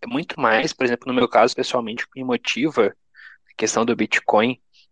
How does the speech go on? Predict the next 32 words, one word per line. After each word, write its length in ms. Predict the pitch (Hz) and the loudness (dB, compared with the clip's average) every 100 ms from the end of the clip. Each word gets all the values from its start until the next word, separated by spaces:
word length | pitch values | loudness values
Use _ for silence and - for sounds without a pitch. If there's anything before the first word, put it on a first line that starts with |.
| _ | _
é 100 | 110 | -4
quando 280 | - 117 123 | 0 2 4
eu 120 | 135 | 4
vejo, 280 | 120 127 127 | 6 4 2
por 160 | 127 | 2
exemplo, 300 | 113 120 123 | 4 2 -2
os 100 | 120 | -6
meus 220 | 131 131 - | -2 -2 0
pais, 400 | - 117 139 - | 4 6 4 2
que 100 | 123 | 0
às 60 | |
vezes 180 | 117 117 | 0 0
não 140 | 123 | -2
conhecem 640 | 131 131 113 113 147 - 120 - | -4 -2 2 2 4 0 -2 -4
tanto, 500 | 117 - - - - _ - - - | -2 -2 -6 -10 -10 _ -20 -10 0
eu 80 | |
vejo 160 | 120 131 | 2 2
que 60 | 135 | -2
os 120 | - | -4
preços 420 | - 127 139 127 | 2 2 2 -2
sobem 480 | - 113 131 120 117 | 4 6 6 2 -2
e 60 | |
eles, 240 | 113 123 - | -2 -2 -2
às 120 | 123 | 0
vezes, 220 | 127 127 | 2 0
não 100 | 139 | -2
têm 180 | 131 135 | -4 -6
condição 520 | - 131 127 - 127 | -4 -4 -4 -2 -2
de 100 | 123 | -2
comprar 340 | - 123 - 117 | -6 -6 4 4
as 120 | - | 4
coisas. 480 | - 123 123 123 | 0 2 2 0